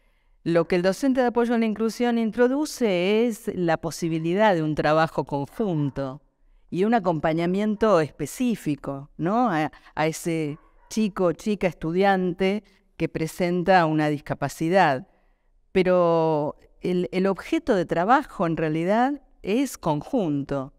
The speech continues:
es a crear. Y ahí, bueno, está el equipo directivo, el equipo docente y los docentes de apoyo a la inclusión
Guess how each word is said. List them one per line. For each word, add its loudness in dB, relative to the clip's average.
es -2
a 0
crear. 0
Y 0
ahí, 2
bueno, 0
está -4
el 0
equipo -4
directivo, -2
el -2
equipo -2
docente -4
y -2
los -4
docentes -2
de 0
apoyo -2
a -2
la -2
inclusión -2